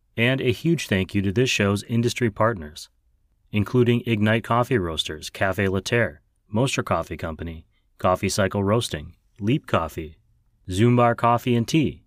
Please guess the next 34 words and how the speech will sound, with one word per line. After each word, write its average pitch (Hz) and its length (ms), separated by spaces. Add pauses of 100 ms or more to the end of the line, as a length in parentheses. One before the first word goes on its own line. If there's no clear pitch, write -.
(120)
Maria 113 400
Coffee, 85 540
Steady 127 340
State 95 240
Coffee 87 320
Roasting, 87 580
and 120 240
Camp 117 240
Coffee 117 320
Company. 80 440 (480)
We're 95 140
also 95 220
supported 104 440
by 104 160
First 117 300
Light 117 160
Whiskey 127 400
and 123 220
Cape 120 240
Horn 113 160
Coffee 107 400
Importers. 98 540 (640)
If 117 260
you 113 140
want 117 220
to 120 80
find 120 280
links 92 280
to - 80
all 123 180
of 110 100
those 120 220
top-notch 120 640
companies, 82 540